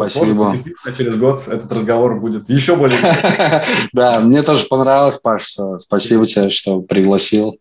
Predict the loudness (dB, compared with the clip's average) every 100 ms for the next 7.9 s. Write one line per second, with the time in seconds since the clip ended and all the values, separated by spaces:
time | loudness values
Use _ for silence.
0 | _ -4 0 0 0 -4 -4 -8 -8 _
1 | -6 -2 0 0 -2 -8 -4 -4 0 0
2 | 0 -2 -4 -2 0 0 0 -4 -6 -4
3 | -2 -4 -6 -14 _ -10 -4 -4 -2 -4
4 | -2 -2 0 0 0 0 0 -2 0 -2
5 | -4 -6 -4 -2 -2 -2 -4 -4 -4 -4
6 | -4 -4 -2 -2 -2 -4 -4 -4 -4 -4
7 | -2 0 2 0 -2 -2 -4 -4 -6